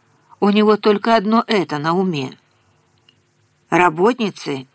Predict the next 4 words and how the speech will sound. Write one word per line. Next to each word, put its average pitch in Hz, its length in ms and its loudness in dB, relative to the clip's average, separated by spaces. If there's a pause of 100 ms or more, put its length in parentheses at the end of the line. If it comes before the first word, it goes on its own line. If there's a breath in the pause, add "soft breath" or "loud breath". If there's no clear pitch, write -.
(440)
Нет. 190 540 -2 (800)
Но 185 180 2
мы 196 160 0
поговорим". 214 800 -2